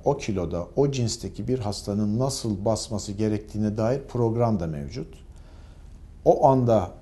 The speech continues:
bastığı hatalı harita, olması gereken doğru haritayla üst üste getiriliyor ve bilgisayar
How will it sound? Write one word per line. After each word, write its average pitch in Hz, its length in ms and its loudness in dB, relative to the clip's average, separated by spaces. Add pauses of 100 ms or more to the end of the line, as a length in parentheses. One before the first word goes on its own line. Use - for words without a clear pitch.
bastığı 127 600 4
hatalı 117 760 2 (340)
harita, 110 580 0 (640)
olması 131 440 2
gereken 110 540 2
doğru 113 320 4
haritayla 90 600 -2
üst - 240 -6
üste 90 220 -8
getiriliyor 120 720 -4
ve 117 160 0
bilgisayar 127 720 0